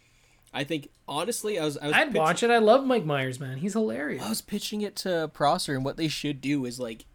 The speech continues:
Speaker 1: address, like, finally, because so much time has passed, reboot Austin Powers, but, like, it's, it's the fourth film, but it's a new actor playing Austin Powers.
Speaker 2: Mm.
Speaker 1: And you have, but you have different actors playing, like,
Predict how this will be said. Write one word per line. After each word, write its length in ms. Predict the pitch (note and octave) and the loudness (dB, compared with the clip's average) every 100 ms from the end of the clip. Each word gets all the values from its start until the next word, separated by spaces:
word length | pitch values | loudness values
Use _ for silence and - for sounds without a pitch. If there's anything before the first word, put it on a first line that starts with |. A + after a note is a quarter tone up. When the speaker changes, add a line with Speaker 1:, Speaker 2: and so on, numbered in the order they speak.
| - | -10
Speaker 1:
address, 480 | C#3 A#2+ C3 C3 C#3 | -10 -8 -8 -8 -8
like, 160 | B2+ | -12
finally, 800 | - C#3 C#3 F#3+ E3+ C3 B2 D3+ _ _ _ | -10 -4 -2 -2 -4 -6 -6 -10 _ _ _
because 320 | C#3+ D3+ C3+ | -4 -4 -4
so 80 | C#3 | -4
much 160 | C#3 | -6
time 220 | - A#2+ C#3+ | -6 -6 -6
has 100 | C#3 | -8
passed, 520 | C#3 A2+ A2 - - _ _ _ _ _ _ _ _ _ _ _ _ _ | -8 -8 -8 -12 -18 _ _ _ _ _ _ _ _ _ _ _ _ _
reboot 640 | C3 C3 D3 A#2 A#2 D3+ - _ _ _ _ _ _ | -6 -4 -4 -4 -4 -4 -6 _ _ _ _ _ _
Austin 400 | C3 C#3 - C#3+ | -8 -8 -6 -8
Powers, 520 | - C3+ D3 E3 C#3+ | -6 -4 -2 -2 -2
but, 140 | C3 A2 | -4 -4
like, 180 | C3 | -4
it's, 220 | C3+ C3+ - | -6 -10 -6
it's 160 | D3 - | -6 -4
the 120 | C3 | -8
fourth 360 | - D#3 C#3+ | -4 -2 -2
film, 440 | - D3+ C#3+ A#2+ A#2 - | -4 -2 -2 -4 -10 -6
but 160 | C#3+ | -4
it's 160 | C3+ C#3 | -4 -6
a 40 | |
new 280 | A#2+ C3 A#2+ | -6 -4 -4
actor 340 | A2+ A#2+ - B2+ | -4 -8 -8 -10
playing 380 | - A#2 A#2 A2+ | -8 -8 -6 -8
Austin 380 | A2 - A2+ | -10 -12 -14
Powers. 560 | G#2+ G#2 B2 C#3 D#3 - _ _ _ - | -12 -8 -8 -8 -12 -16 _ _ _ -6
Speaker 2:
Mm. 420 | F#3+ F#3 G3+ F#3+ | -2 0 0 0
Speaker 1:
And 100 | D3+ | 0
you 80 | D3 | 2
have, 240 | C#3+ C#3+ C3 | 0 -2 -2
but 100 | D#3+ | -4
you 140 | D3+ C#3+ | -2 0
have 280 | D3+ C3+ - | 0 -2 -4
different 340 | C#3+ D#3+ C#3 | -4 -4 -6
actors 480 | B2 B2 C3 D3+ C3+ | -6 -6 -6 -6 -8
playing, 340 | - C3+ B2+ - - | -6 -4 -4 -6 -6
like, 220 | D#3 D#3+ | -2 -2